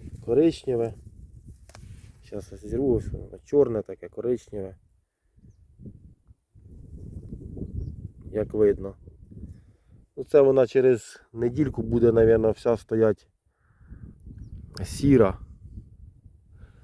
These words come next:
Так як це листя все повідмирає.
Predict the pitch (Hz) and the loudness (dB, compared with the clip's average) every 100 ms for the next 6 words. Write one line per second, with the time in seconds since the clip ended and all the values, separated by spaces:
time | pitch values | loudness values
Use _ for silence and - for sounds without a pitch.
0 | - - 113 - - - - 113 120 113 | -20 -4 -2 2 2 2 4 6 6 2
1 | - 110 - 110 - _ - 113 110 107 | 0 -2 0 -2 -2 _ -4 0 0 2
2 | 113 117 123 104 90 | 4 6 6 4 0